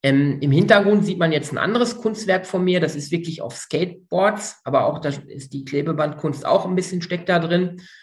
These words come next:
Aber auch das hat eine Bedeutung. Das kann ich noch ein bisschen weiter ausführen an späterer Stelle. Da ist Jean-Michel Basquiat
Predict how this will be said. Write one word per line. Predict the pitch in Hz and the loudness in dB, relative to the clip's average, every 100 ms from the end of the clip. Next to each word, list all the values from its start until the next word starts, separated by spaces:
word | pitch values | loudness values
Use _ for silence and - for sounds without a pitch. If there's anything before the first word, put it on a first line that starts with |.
| - - | -20 -4
Aber | 139 | 4
auch | 139 | 4
das | - 170 175 | 6 4 4
hat | 156 | 2
eine | 147 | 2
Bedeutung. | 143 143 175 196 196 175 | 4 6 6 6 4 4
Das | 160 - | 0 -2
kann | 156 | -4
ich | 156 156 - | -4 -10 -12
noch | 160 160 | -10 -8
ein | 151 | -6
bisschen | 160 165 147 139 - 139 - | -6 -4 -2 -4 -6 -10 -4
weiter | 135 156 170 | 0 2 4
ausführen | 151 160 - 160 147 | 2 0 -2 -2 -2
an | 135 | -4
späterer | 131 - 165 175 160 | -6 -6 -2 0 0
Stelle. | 160 156 160 160 - _ | 0 2 2 0 -8 _
Da | 135 | -2
ist | 139 - | -2 -4
Jean-Michel | 143 160 156 135 127 | 0 2 2 0 0
Basquiat | 151 170 - 180 175 170 | 0 2 2 4 4 -2